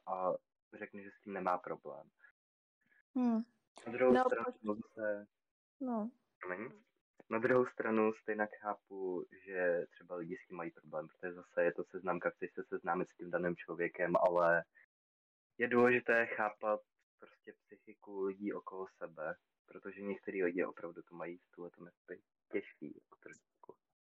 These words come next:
Speaker 2: Hmm. A mě by to zase trošku i jako, eh, rozhodilo, kdyby mi ta druhá strana přímo jako,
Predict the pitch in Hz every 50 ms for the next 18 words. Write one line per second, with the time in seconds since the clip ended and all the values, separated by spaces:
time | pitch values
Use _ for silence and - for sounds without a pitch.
0 | _ _ _ _ _ _ _ _ _ _ _ _ _ _ _ _ _ _ _ -
1 | 269 262 254 240 233 226 226 247 _ _ _ _ _ _ _ _ _ _ - -
2 | - - - - 240 247 247 254 254 254 254 262 262 262 262 262 254 254 - 262
3 | 254 254 254 254 233 - - - 254 226 - 254 262 254 254 254 - 262 262 262
4 | 269 269 262 262 269 285 - _ _ - - _ _ _ _ - - 233 240 240
5 | 240 233 240 240 240 240 240 240 247 247 247 247 247 247 269 285 277 277 277 254
6 | 247 247 240 247 240 240 233 233 233 233 233 226 233 233 - 240 233 233 226 233
7 | 233 226 226 233 247 - - - 233 226 226 226 226 233 233 - - - - 226
8 | 226 226 226 226 226 - -